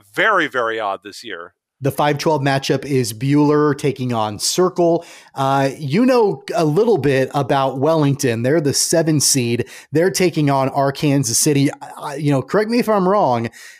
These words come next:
Speaker 2: but I think Wellington is kind of a sneaky seven, wouldn't you say?
Speaker 1: Yeah, Wellington, you look at what they have done this year, um, absolutely brutal, <laughs> brutal schedule when you look at what they have done.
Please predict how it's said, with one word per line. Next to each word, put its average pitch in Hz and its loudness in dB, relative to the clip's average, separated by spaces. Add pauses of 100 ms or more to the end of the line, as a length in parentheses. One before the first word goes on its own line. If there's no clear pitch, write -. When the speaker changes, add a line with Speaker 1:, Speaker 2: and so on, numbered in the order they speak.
(120)
Speaker 2:
but 131 -2
I 160 2
think 226 -2 (460)
Wellington 160 0
is 131 -2
kind 220 -2
of 165 -2
a 120 -4
sneaky 143 -2
seven, 123 0
wouldn't 113 -6
you 110 -6
say? 123 -4 (280)
Speaker 1:
Yeah, 196 2
Wellington, 202 -4
you 160 -10
look 202 -6
at 190 -4
what 170 -8
they 170 -6
have 135 -4
done 139 -2
this 143 -14
year, 143 -6 (320)
um, 131 -2 (160)
absolutely 170 -4 (720)
brutal, 160 -4 (540)
<laughs> - -6 (160)
brutal 220 -4
schedule 135 -4 (260)
when 214 -2
you 208 -2
look 214 -2
at 170 0
what 156 -2
they 170 0
have 135 -2
done. 120 0